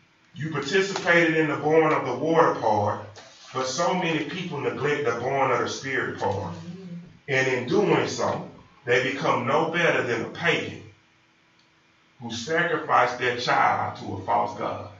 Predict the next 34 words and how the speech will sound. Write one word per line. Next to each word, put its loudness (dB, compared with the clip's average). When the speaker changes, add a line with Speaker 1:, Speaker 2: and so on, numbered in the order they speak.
Speaker 1:
Y'all 4
realize 6
that's 2
all 8
that, 0
like, 6
when -2
we -2
think 4
about 6
when 0
we -2
read 0
the 0
Bible 8
and -2
you -6
see -6
these -6
people -4
that 4
be -4
sacrificing, 4
um, 6
they, 4
they, 4
they, 4
their 2
children 0
to, 0
to, 0
to -4
false 8
gods, 2